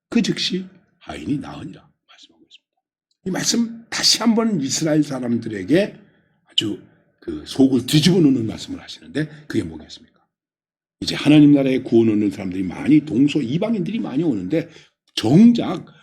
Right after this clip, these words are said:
본래 이 하나님을 믿었다고 하는 백성들은 쫓겨나서 슬피 울며 이를 갈게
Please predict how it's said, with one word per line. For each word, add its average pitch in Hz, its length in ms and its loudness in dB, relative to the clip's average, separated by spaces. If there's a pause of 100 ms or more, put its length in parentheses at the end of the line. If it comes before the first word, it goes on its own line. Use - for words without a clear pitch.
(120)
본래 175 340 4
이 165 280 2 (120)
하나님을 175 440 2
믿었다고 147 480 -2
하는 156 180 0
백성들은 147 800 -2 (1400)
쫓겨나서 - 480 -6 (1800)
슬피 - 300 0
울며 73 280 -14 (160)
이를 95 300 -6
갈게 - 400 -20